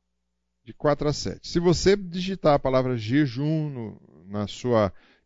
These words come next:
pesquisa, na sua chave bíblica, uxa, tem bastante, viu?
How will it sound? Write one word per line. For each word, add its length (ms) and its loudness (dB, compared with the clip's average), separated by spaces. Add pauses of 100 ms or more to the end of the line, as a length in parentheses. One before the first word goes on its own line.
pesquisa, 600 4
na 120 -2
sua 180 -4
chave 380 -2
bíblica, 540 0
uxa, 480 -2
tem 160 -10
bastante, 540 -6
viu? 260 -8